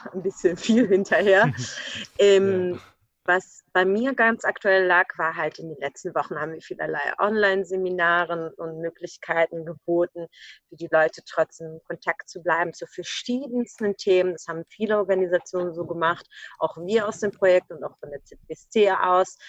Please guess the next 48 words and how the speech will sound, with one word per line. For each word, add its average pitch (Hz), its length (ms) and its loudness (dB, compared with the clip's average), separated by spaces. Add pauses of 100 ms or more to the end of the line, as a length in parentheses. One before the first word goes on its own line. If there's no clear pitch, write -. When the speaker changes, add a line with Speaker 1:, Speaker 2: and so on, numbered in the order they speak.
(220)
Speaker 1:
Es 170 160 -10
ist 151 140 -8
sehr, 202 200 6
sehr 208 160 2
gut 185 240 -2
angekommen, 180 540 -2
aber 165 200 -8
ich 165 120 -14
denke, 202 260 -4
langsam 185 380 -2
befinden 180 320 -6
wir 175 80 -6
uns 165 140 -12
in 165 120 -10
diesem 165 480 -8 (840)
Too 214 120 -2
Much 156 240 0 (100)
Zooming, 233 540 2 (140)
ja, 196 460 0 (120)
wo 175 180 0
die 185 120 2
Speaker 2:
Mhm, 170 40 4
Speaker 1:
Leute 175 320 2
auch 170 60 -4
Speaker 2:
genau. 185 180 -2
Speaker 1:
merken, 190 300 -2
okay, 185 280 0
es 185 160 -2
besteht 208 360 -2
ein 202 80 -2
Angebot, 185 420 0
das 165 120 -10
ist - 40 -14
interessant, 180 540 -2
aber 160 100 -6
kann 165 140 -12
man 160 80 -8
sich 156 200 -12
auch - 140 -16
Wochen 147 280 -6
später 262 440 -4
angucken, 220 400 -6
was 180 220 -6
auch - 140 -6 (220)
absolut - 440 -6
in 180 120 -2
Ordnung 165 380 -2
ist. 175 160 -8